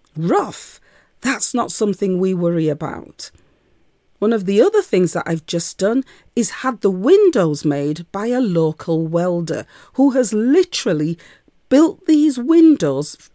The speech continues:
in his back garden, because this is what you have to do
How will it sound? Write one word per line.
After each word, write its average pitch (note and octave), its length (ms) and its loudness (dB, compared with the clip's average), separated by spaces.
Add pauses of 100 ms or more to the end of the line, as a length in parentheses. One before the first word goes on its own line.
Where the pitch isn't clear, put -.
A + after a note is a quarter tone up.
in B3 200 2
his A#3 240 -4
back F3 300 -8 (120)
garden, F3+ 560 -6 (220)
because D4 240 2
this E4 320 0
is E4+ 180 -2
what - 160 -6
you C4+ 120 0
have D#4 320 -8
to D4 120 -2
do D#4+ 420 0